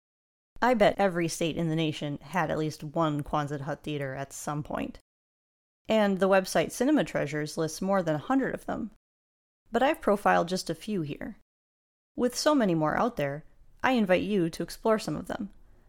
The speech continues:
Like the Royal Theater in Saint Petersburg, Florida.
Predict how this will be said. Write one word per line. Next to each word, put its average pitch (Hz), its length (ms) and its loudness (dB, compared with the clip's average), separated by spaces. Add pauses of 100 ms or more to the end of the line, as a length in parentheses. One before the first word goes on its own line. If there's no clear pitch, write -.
(360)
Like 262 280 2
the 247 100 10
Royal 190 300 8
Theater 170 360 0
in 170 120 0
Saint 170 260 -4
Petersburg, 175 640 -4
Florida. 220 480 0